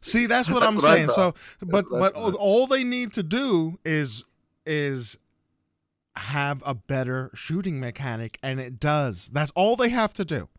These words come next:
Speaker 1: really, for it to be a, a monstrous success. Have the, uh, just import the Call of Duty faster paced,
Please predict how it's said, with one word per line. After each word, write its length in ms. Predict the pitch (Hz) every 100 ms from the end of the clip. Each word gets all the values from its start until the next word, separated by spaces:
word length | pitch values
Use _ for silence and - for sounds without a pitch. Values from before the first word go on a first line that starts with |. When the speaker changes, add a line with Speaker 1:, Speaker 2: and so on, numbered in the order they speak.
| _ 120
Speaker 1:
really, 440 | 143 135 101 95
for 220 | 104 156 175
it 100 | 185
to 140 | 190
be 200 | 175 185
a, 120 | 160 147
a 200 | 147 135
monstrous 680 | 131 127 156 - 160 147 143
success. 640 | 156 - 139 110 104 - _ _ _ _ _ _ _ _ _ _ _ _ _ _ -
Have 300 | 123 131 110
the, 140 | 127 -
uh, 220 | 120 127
just 340 | 127 147 139 165
import 680 | 156 180 - 170 156 156 _ _ _ _ _
the 340 | 120 131 127 117
Call 360 | - 143 147
of 120 | 165 147
Duty 420 | 156 147 143 139
faster 600 | - 139 143 - 165 151
paced, 640 | 160 147 135 131 123 -